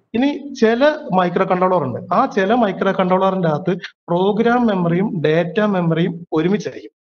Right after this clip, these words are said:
പ്രോഗ്രാം മെമ്മറിയും ഡാറ്റ മെമ്മറി ഒരുമിച്ചായിരിക്കും. അങ്ങനത്തെ മൈക്രോ കൺട്രോളറിനെ നമ്മൾ പറയുന്നത് വോൺ ന്യൂമാൻ ആർക്കിടെക്ചർ മൈക്രോ കൺട്രോളർ എന്ന്. അപ്പൊ നമ്മൾ പഠിക്കുന്ന സിലബസിൽ അതില്ല, ഒന്നും തന്നെ ഇല്ല. എയ്റ്റ് സീറോ ഫൈവ് വണ്ണും എ വി ആർ ഒക്കെയാണ് നമ്മൾ പഠിക്കുന്നത്. അതൊന്നും വോൺ ന്യൂമാൻ അല്ല.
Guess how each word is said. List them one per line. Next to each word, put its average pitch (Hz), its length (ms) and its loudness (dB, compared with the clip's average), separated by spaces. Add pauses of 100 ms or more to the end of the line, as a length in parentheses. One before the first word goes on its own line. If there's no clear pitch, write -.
(320)
പ്രോഗ്രാം 190 360 0
മെമ്മറിയും 202 320 0
ഡാറ്റ 170 260 0
മെമ്മറി 185 300 2
ഒരുമിച്ചായിരിക്കും. 175 760 0 (320)
അങ്ങനത്തെ 254 540 2 (360)
മൈക്രോ 165 360 2
കൺട്രോളറിനെ 170 520 2
നമ്മൾ 170 280 0
പറയുന്നത് 143 380 0
വോൺ 151 360 2
ന്യൂമാൻ 170 340 0
ആർക്കിടെക്ചർ 147 600 0 (340)
മൈക്രോ 147 220 0
കൺട്രോളർ 139 300 0
എന്ന്. 110 140 -6
അപ്പൊ 113 160 -8
നമ്മൾ 165 320 2
പഠിക്കുന്ന 185 320 0
സിലബസിൽ 170 420 0
അതില്ല, 160 300 0 (460)
ഒന്നും 180 280 2
തന്നെ 160 140 0
ഇല്ല. 151 260 -2
എയ്റ്റ് 160 200 0
സീറോ 175 180 0
ഫൈവ് 170 240 0
വണ്ണും 170 380 0
എ 165 200 0
വി 170 80 2
ആർ 175 200 0
ഒക്കെയാണ് 170 200 0
നമ്മൾ 156 180 0
പഠിക്കുന്നത്. 143 340 -2 (340)
അതൊന്നും 202 400 2
വോൺ 175 200 2
ന്യൂമാൻ 170 320 2
അല്ല. - 180 -4